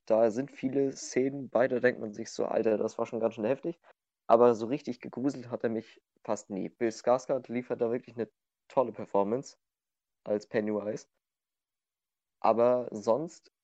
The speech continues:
habe ich mich nie wirklich eingeschüchtert gesehen. Wie gesagt, die Szenen stimmen und inszenatorisch ist das Ganze total stimmig. Äh, gerade die Schauspieler sind auch grandios aufgelegt, also nicht nur Bill Skarsgård, sondern auch der, ähm,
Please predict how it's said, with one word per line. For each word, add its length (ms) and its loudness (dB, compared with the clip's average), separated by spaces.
habe 180 -2
ich 120 -10
mich 220 -14
nie 280 -6
wirklich 340 -8
eingeschüchtert 580 -6
gesehen. 340 -8
Wie 140 -10
gesagt, 280 0
die 60 -6
Szenen 300 0
stimmen 260 0
und 100 -2
inszenatorisch 560 0
ist 140 -16
das 120 -16
Ganze 260 -6
total 380 0
stimmig. 460 -2
Äh, 200 8
gerade 320 6
die 80 -10
Schauspieler 480 0
sind 160 -6
auch 180 -6
grandios 380 0
aufgelegt, 360 -4
also 140 -2
nicht 160 -10
nur 120 -4
Bill 140 2
Skarsgård, 520 -4
sondern 260 -2
auch 140 -2
der, 400 0
ähm, 220 -4